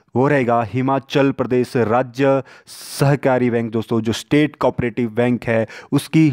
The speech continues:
शाखाएं हिमाचल प्रदेश में सर्वाधिक है, ऑप्शन सी रहेगा इसका राइट आंसर। नेक्स्ट क्वेश्चन हमारा वो है हिमाचल प्रदेश के कुल भूमि का कितना प्रतिशत कृषि योग्य है?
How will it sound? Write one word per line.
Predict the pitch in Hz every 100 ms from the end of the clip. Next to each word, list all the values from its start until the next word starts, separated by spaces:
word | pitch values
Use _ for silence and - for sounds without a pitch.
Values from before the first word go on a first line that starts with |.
| -
शाखाएं | - 127 - 123
हिमाचल | 104 107 110 127 - 147
प्रदेश | 131 117 107
में | 113 113
सर्वाधिक | - 110 110 101 107
है, | 110
ऑप्शन | 98 - 107 104 - -
सी | - 143 139
रहेगा | 127 123 120
इसका | 117 117 113 - _
राइट | 110 110 110 104
आंसर। | 101 95 87
नेक्स्ट | 107 123 -
क्वेश्चन | 131 135
हमारा | 127 120
वो | 117 120
है | 120 - _ _ _ _ _ _ - - -
हिमाचल | 120 147 139 170 160
प्रदेश | 139 127 123
के | - 117
कुल | - - 165 170
भूमि | 139 127 127
का | 123 113 113 - - - _
कितना | 143 147 151 143
प्रतिशत | 139 127 123 117 123 110 120
कृषि | - 107 - 110
योग्य | 107 95 101 98
है? | 95 110